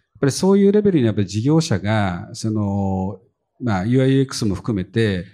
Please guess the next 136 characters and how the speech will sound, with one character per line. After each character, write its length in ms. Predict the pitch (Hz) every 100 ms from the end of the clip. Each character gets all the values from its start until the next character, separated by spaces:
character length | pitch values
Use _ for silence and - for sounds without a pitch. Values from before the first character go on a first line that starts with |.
| _ _
ち 80 | -
ょ 40 |
っ 0 |
と 80 | 110
改 320 | - 147 165
善 200 | 170 170
し 60 | 170
て 80 | 156
そ 160 | -
こ 100 | -
ま 120 | 196 196
で 60 |
や 80 | 139
っ 20 |
ぱ 100 | 113
り 60 | 101
持 140 | 95
っ 20 |
て 220 | 90 - 123
い 100 | 120
か 100 | 123
な 120 | 120
い 120 | 120
と、 400 | 120 127 92 82 _ _ _
そ 120 | 123
の 60 |
や 40 | 113
っ 20 |
ぱ 80 | 110
り 40 |
マ 120 | 113 131
ス 100 | 180
ア 100 | 202
ダ 100 | 214
プ 60 |
シ 100 | -
ョ 40 | 123
ン 20 |
っ 20 |
て 60 | 98
す 120 | 127
ご 80 | 98
い 60 |
難 280 | 98 123 180
し 120 | 180
い 60 | 185
と 80 | 92
思 100 | 85
う 20 |
ん 20 |
で 20 |
す 20 | 101
よ 40 |
ね。 160 | 117 - _ _ _ _ -
な 60 | 165
の 60 |
で、 360 | 143 139 104 85 - _ _ -
あ 120 | 135
の 880 | 131 127 123 120 117 113 110 110 -
ー、 0 |
ち 80 | 220
ょ 20 |
っ 20 |
と 60 | -
か-、 200 | 170 -
ど 180 | 156 220
う 40 |
い 20 | 247
う 40 |
ふ 20 |
う 40 | 175
に 80 |
産 240 | 123 143 147
業 100 | 135
が 60 |
進 200 | 135 151
化 80 | 131
し 60 | 104
て 80 | 107
い 20 |
く 100 | 95
か 140 | 92 _ _ _ -
わ 120 | 117
か 100 | 165
ん 60 |
な 100 | 151
い 40 | 104
ん 60 |
で 80 | 92
す 100 | 87
け 80 | 87
ど 100 | 101
も、 400 | 117 110 92 98
や 60 | 156
っ 20 |
ぱ 120 | -
り 100 | 208
あ 60 | 143
の、 200 | 123 117
す 100 | 139
ご 80 | 185
い 40 |
事 140 | 123 131
業 160 | 165
者 120 | 185 185
側 140 | 185
の 100 | 180
努 80 | 190
力 180 | 185 -
す 100 | 120
る 60 |
余 120 | 117
地 200 | 123 -
っ 40 | -
て 80 | 104
い 20 |
う 20 |
の 60 | 95
も 40 |
す 140 | -
ご 120 | 143 185
い 60 |
あ 60 | 123
る 100 | 113
な 200 | 101 92
と 140 | 101
い 80 | 92
う 40 |
ふ 40 | 98
う 40 |
に 60 | 92
思 140 | 98
い 40 | 95
ま 120 | 101
す 60 |
し、 380 | - 139 117 80